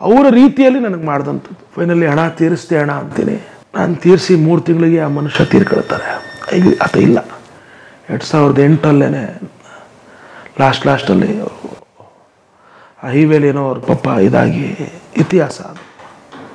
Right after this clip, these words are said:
ಮಹಾನ್ ಮನುಷ್ಯ. ಅವ್ರ ಕುಟುಂಬ ಚೆನ್ನಾಗಿರಲಿ, ಮುಂದಿನ ಪಳ-, ಪೀಳಿಗೆ ಭಾಳ ಚೆನ್ನಾಗಿದ್ದಾರೆ ಅವ್ರು ನೆಲಮಂಗಲದಲ್ಲಿ, ಚೆನ್ನಾಗಿರಲಿ. ಆ ಜಾಗನ ನಾನು, ಆ, ಇದೆಲ್ಲ ಆಗತ್ತಲ್ಲ, ಪಿತ್ರಾರ್ಜಿತ ಆಸ್ತಿದು ಗಲಾಟೆ ಇವೆಲ್ಲ ಆಗತ್ತೆ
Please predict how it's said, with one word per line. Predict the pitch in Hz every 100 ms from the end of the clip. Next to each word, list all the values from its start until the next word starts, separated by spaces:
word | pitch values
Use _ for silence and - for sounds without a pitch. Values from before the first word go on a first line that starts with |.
| - - -
ಮಹಾನ್ | - 135 120
ಮನುಷ್ಯ. | - 156 - - - - - - - - - - - - - -
ಅವ್ರ | 165
ಕುಟುಂಬ | - 127 151 139
ಚೆನ್ನಾಗಿರಲಿ, | - 123 120 - 226 - - _ _ -
ಮುಂದಿನ | 160 156 139
ಪಳ-, | 139 131 - - - - -
ಪೀಳಿಗೆ | 160 175 160
ಭಾಳ | 135 139
ಚೆನ್ನಾಗಿದ್ದಾರೆ | 151 147 156 170 131
ಅವ್ರು | -
ನೆಲಮಂಗಲದಲ್ಲಿ, | - 139 143 139 135 - 233 240 208
ಚೆನ್ನಾಗಿರಲಿ. | - 175 - - 50 - - -
ಆ | 185
ಜಾಗನ | 220 202 208 214 214
ನಾನು, | 202 202 233 180 165 196 294 - - _ _ _ _ _ _ -
ಆ, | 151 143 139 107 82 - - - - - _ _ _ _ _
ಇದೆಲ್ಲ | 143 160 180
ಆಗತ್ತಲ್ಲ, | 202 190 196 - 127
ಪಿತ್ರಾರ್ಜಿತ | - - - 156 156 160 151 147
ಆಸ್ತಿದು | 147 135 - 151 135
ಗಲಾಟೆ | 131 135 139 135 131 123
ಇವೆಲ್ಲ | 90 -
ಆಗತ್ತೆ | - 202 196 - - 233 233 -